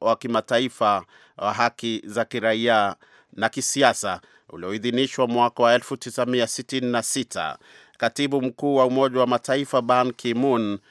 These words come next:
ameongeza kuwa ni muhimu kwa watu wote kuzingatia uhuru na kulinda haki za kila mmoja.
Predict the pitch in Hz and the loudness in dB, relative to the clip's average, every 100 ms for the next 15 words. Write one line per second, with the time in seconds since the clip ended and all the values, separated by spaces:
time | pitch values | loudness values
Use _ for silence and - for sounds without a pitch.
0 | _ _ - 95 101 113 117 120 143 120 | _ _ -18 -10 -4 -2 0 0 0 2
1 | 127 135 - 127 123 120 101 120 120 131 | 2 2 0 0 4 4 2 0 0 2
2 | 143 135 - 127 127 131 143 151 147 - | 0 -2 0 2 4 2 2 -6 -8 -10
3 | _ _ - 90 113 160 - 98 95 107 | _ _ -14 -4 4 4 2 -6 -8 -8
4 | 101 117 117 - 139 135 123 120 123 151 | -4 0 0 -2 -2 0 0 0 -2 -2
5 | 120 117 - _ _ - - 95 110 131 | 0 -2 -6 _ _ -18 -14 -6 -2 0
6 | 120 117 127 - 120 113 - 104 117 110 | 2 4 2 2 -4 -6 -6 0 0 0
7 | - 123 110 104 98 85 80 76 | -2 -2 0 -2 -6 -6 -8 -10